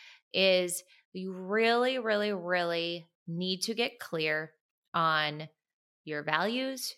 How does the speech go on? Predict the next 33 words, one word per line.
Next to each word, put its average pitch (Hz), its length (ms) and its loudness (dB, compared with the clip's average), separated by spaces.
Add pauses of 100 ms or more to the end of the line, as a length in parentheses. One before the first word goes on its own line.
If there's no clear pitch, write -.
(100)
your 143 200 -4
purpose. 233 760 -2
You 170 100 -6
have 170 180 -2
to 185 80 -6
get 175 220 -2
clear 233 380 0
on 170 160 2
who 160 180 -4
you 254 240 4
are 190 200 6
as 180 180 4
a 175 60 4
business 170 600 2 (520)
and 226 600 4
create 262 800 -2
and 208 180 0
think 349 240 -4
about 190 420 4
your 185 200 0
employee 196 840 -6
value 160 420 2
proposition. 156 760 -4 (540)
And 180 120 -4
so 185 200 -4
that's 196 340 2
what 294 80 -4
we're 294 120 0
talking 185 360 2
about 156 400 4
on 151 220 0
this 180 200 2
episode 143 600 -2